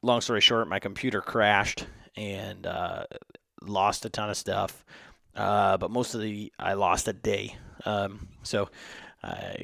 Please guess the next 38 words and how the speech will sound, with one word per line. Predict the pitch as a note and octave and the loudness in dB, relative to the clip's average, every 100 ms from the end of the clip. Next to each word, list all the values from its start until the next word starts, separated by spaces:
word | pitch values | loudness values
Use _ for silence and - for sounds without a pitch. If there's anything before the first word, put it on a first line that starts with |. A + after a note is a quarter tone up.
| G2+ | -2
got | G#2+ G2+ | 2 4
a | G2+ G2 - _ _ _ _ _ | 4 0 -8 _ _ _ _ _
different, | B2+ - A2+ A2 - - - - - - - _ - | -4 -4 -6 -6 -8 -10 -14 -20 -20 -20 -20 _ -8
another | G2+ G#2+ G#2+ G#2 - - | -4 -2 0 0 -2 -8
computer, | - A2 A#2 A#2 A2+ - - - - - | -6 -6 -4 -2 -2 -4 -14 -20 -20 -8
and | G#2 G#2 G2+ | -4 -2 -2
we | G2+ G#2+ | -4 -2
are | G#2 F#2+ - | -2 -2 0
up | G#2+ | 0
and | A2+ G2+ G#2 | 0 -4 -2
running. | A#2+ A#2 A2+ A2 - - - - - | 0 0 -2 -6 -12 -18 -20 -20 -18
But | A2 G2+ - - - - - | -4 -2 -2 -10 -18 -12 -6
in | A2+ | -2
doing | A#2+ A#2+ A2+ | 2 2 0
so, | A#2+ A2+ A2+ G#2+ - - - _ | 2 2 2 0 -6 -18 -20 _
um, | G#2 G2 F#2 D#2+ E2 F2+ G2+ - - _ _ _ | -4 -2 -2 -4 -6 -10 -18 -20 -20 _ _ _
I'm | A#2 | -6
gonna | G2+ | 0
have | G#2+ | 0
to | A2 | 0
create | - A2+ G#2 | -2 2 2
a | G2 | 2
different | A2 G#2+ G#2+ | -2 -2 -6
intro, | G#2 - G2+ G2 | -6 -4 -2 -2
gonna | G2+ | -2
have | G2 | -2
to | - | -4
create | F#2+ G#2 G2 | -8 -2 -2
a | F2+ | -2
whole | G2 | -4
bunch | F2+ - | -6 -10
of | F#2+ | -12
different | F2+ D2+ | -12 -12
stuff. | - E2+ | -10 -8
So, | - G#2 - - - - - | -4 -4 -4 -12 -16 -12 2
um, | A2+ G2 F#2 F2+ - _ _ _ _ _ _ - | 4 4 2 -8 -20 _ _ _ _ _ _ -16
right | G2+ A#2 C3 F2+ | -4 2 2 2
now, | B2+ C3 C#3+ C#3+ | -2 0 0 -4